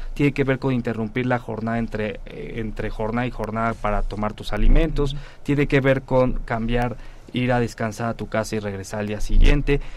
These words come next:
Speaker 1: tiene que ver con tomar va-, vacaciones y tiene que ver con trabajar menos. Entonces, eh, eh, igual que, eh, por agruparlo de alguna manera, este derecho al descanso debería de ser parte de un paquete, porque no es solo las vacaciones,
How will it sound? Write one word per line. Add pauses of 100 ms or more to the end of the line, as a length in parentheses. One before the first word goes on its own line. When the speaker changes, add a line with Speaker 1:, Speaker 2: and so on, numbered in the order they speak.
(120)
Speaker 1:
tiene
que
ver
con
tomar
va-, (300)
vacaciones
y
tiene
que
ver (320)
con
trabajar
menos. (540)
Entonces,
eh,
eh,
igual
que,
eh, (100)
por
agruparlo
de
alguna
manera, (300)
este
derecho
al
descanso
debería
de
ser
parte
de
un
paquete,
porque
no
es
solo
las
vacaciones,